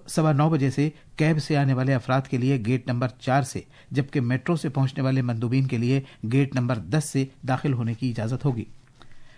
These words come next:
ایڈوائزری میں مزید کہا گیا ہے کہ میڈیا سینٹر آج فعال نہیں رہے گا۔ اس کے علاوہ نمائش میں آمد و رفت کے لیے گولف کارٹس اور باہری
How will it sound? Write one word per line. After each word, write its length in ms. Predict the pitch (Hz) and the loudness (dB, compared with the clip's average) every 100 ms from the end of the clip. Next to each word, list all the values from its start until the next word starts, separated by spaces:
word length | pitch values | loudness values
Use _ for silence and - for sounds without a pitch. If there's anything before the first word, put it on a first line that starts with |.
| - | -2
ایڈوائزری 520 | 147 147 151 147 165 | 2 4 4 4 4
میں 160 | 170 185 202 - | 4 2 0 0
مزید 360 | 143 139 170 135 - | 2 4 4 0 -6
کہا 220 | - 135 | 0 2
گیا 200 | 131 135 | 4 4
ہے 120 | 143 165 | 2 2
کہ 180 | 160 151 - - | 0 -2 -6 0
میڈیا 320 | 131 151 185 | 2 4 4
سینٹر 320 | - 139 151 151 | 2 0 0 0
آج 160 | 139 139 - | 2 2 2
فعال 280 | 135 131 | 2 2
نہیں 180 | 120 131 | 2 2
رہے 200 | 120 113 | 2 -2
گا۔ 60 | 110 - - - - - | -4 -10 -20 -20 -14 -6
اس 140 | 131 | -2
کے 100 | 151 | 2
علاوہ 280 | 127 123 156 - - | 2 2 0 -2 -4
نمائش 420 | 120 135 151 151 | 2 4 4 2
میں 80 | 160 - | -2 0
آمد 220 | 139 135 | 0 0
و 100 | 131 | 0
رفت 140 | 143 - | -2 -2
کے 80 | |
لیے 160 | 143 147 107 | 0 0 0
گولف 240 | 131 131 | 0 0
کارٹس 300 | - 131 147 - - | 0 0 0 -4 -6
اور 140 | 127 | -4
باہری 400 | 117 127 123 160 | 0 2 2 2